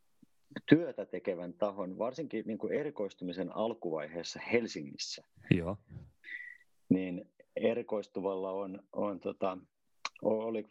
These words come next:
Speaker 1: kaksituhattaluvun alussa semmoinen jatkuva huoli nestelaskujen o-, onnistumisesta.
Speaker 2: Holiday
Speaker 1: Ja,
Speaker 2: Sailor.
Speaker 1: ja silloin kun,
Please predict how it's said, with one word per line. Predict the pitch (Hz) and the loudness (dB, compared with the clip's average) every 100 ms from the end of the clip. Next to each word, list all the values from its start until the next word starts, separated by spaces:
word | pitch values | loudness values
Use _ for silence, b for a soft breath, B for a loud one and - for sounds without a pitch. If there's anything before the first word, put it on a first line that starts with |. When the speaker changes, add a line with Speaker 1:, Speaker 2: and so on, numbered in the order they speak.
| - | 0
Speaker 1:
kaksituhattaluvun | 120 - 113 104 101 95 107 | 0 0 -4 -2 -2 0 0
alussa | 117 117 98 | -2 -4 -4
semmoinen | 92 95 95 | -2 -2 0
jatkuva | 107 - 110 95 | -2 -2 0 0
huoli | 90 107 92 90 | 2 -2 -2 -4
nestelaskujen | 95 123 - - 82 - 90 90 - - 82 80 82 - | -2 -2 -2 0 0 0 0 0 -2 -2 0 0 -4 -8
o-, | - - _ - | -8 -8 _ 2
onnistumisesta. | 104 101 98 90 - - 82 82 71 69 - - - - B B B - 135 | 2 2 -2 -4 -4 -6 -4 -2 -2 -4 -2 -2 -4 -16 B B B 2 2
Speaker 2:
Holiday | 123 98 95 | 2 -2 -2
Speaker 1:
Ja, | 87 | -2
Speaker 2:
Sailor. | 98 85 | -2 -2
Speaker 1:
ja | 92 87 | -2 -4
silloin | - 113 110 | -2 0 0
kun, | 101 101 - | -2 -4 -4